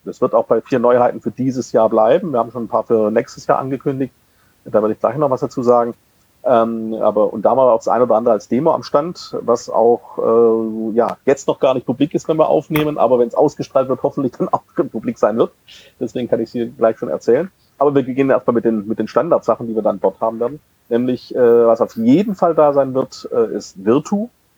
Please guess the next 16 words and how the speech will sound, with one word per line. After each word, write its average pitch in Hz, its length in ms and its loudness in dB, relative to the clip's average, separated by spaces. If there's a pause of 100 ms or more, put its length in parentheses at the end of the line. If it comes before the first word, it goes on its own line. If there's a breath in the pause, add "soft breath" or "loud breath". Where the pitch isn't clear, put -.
(520)
Das 120 120 2
ist 120 120 -8
unsere, 110 520 2
ja, 98 100 4
auch 87 120 -2
die - 80 -10
größte 117 380 2
Neuheit 151 360 2
dieses 143 300 -8
Jahr. 135 340 2 (220)
Ist - 180 -12
also 107 480 0
ein, 196 240 -6
ein 190 520 -10
Expertenspiel, 120 920 0
was - 140 -4